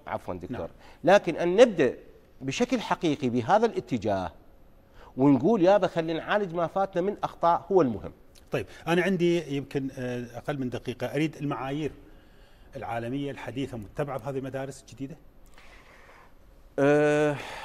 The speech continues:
Speaker 1: <laughs> هي نفس المدارس دكتور، مشكلة إنه نفس المدارس مالتنا، إحنا راح نخليها، يعني مثلًا مدرسة في النخروان فتحت جديدة.
Speaker 2: طيب.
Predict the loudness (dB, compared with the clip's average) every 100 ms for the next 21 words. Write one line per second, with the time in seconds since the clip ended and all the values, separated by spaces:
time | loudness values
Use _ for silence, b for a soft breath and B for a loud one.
0 | B B -20 -20 -20 -2 4 6 4 0
1 | -4 -6 -4 -4 -4 -6 -8 -6 -6 -6
2 | -10 -8 -8 -8 -6 -6 -4 -4 -2 -2
3 | -2 -6 -10 -10 -12 -16 -18 -20 B B
4 | B -6 -2 -2 -2 0 0 -2 -8 -6
5 | -4 -4 -8 -8 -6 -2 -2 0 0 -2
6 | -4 -6 -6 -4 -2 -4 -6 -6 -6 -4
7 | -8 -10 -12 -20 -20 -20 -16 -10 -10